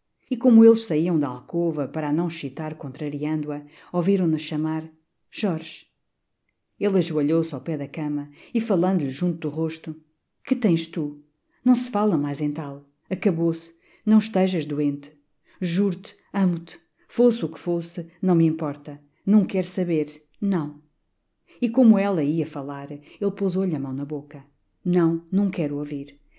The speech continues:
Quero que estejas boa, que não sofras. Dize que estás boa, que tens. Vamos amanhã para o campo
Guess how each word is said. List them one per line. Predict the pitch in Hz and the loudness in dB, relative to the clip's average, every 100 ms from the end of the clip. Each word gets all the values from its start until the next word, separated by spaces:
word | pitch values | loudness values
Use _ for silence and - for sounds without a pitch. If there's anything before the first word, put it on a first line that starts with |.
| _ | _
Quero | - 202 185 | 0 2 2
que | 185 | -2
estejas | - 151 147 151 | -8 -6 -4 -6
boa, | 156 160 151 147 _ | -4 -4 -4 -8 _
que | - 190 | 2 4
não | 170 | 4
sofras. | 151 160 147 147 147 - - _ - | 2 -6 -8 -8 -12 -14 -20 _ -2
Dize | 185 240 - | 4 4 4
que | - | -4
estás | 160 160 147 | -10 -8 -8
boa, | 156 160 156 147 147 - - - | -6 -4 -6 -8 -16 -20 -20 -4
que | 233 | -2
tens. | 220 170 143 147 - - - - - - | 0 0 0 -4 -12 -20 -20 -20 -20 -10
Vamos | - 226 220 | 4 8 8
amanhã | 196 170 165 165 | 6 4 4 4
para | 160 | 0
o | 156 | -6
campo | 175 165 165 | -4 -4 -4